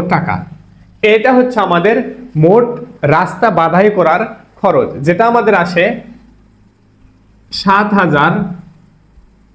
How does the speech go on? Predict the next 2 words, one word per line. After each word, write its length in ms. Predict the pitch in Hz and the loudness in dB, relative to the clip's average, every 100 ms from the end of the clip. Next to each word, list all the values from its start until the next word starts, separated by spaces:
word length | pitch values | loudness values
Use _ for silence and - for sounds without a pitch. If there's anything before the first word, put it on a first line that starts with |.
| _ _ _ _ _ _ _ _ - | _ _ _ _ _ _ _ _ -6
ছয়শো 480 | 185 175 175 175 254 254 - - - - - | -2 0 0 0 0 -4 -8 -14 -18 -20 -6
ছাপ্পান্ন 480 | 226 - 226 202 | -4 -2 -2 0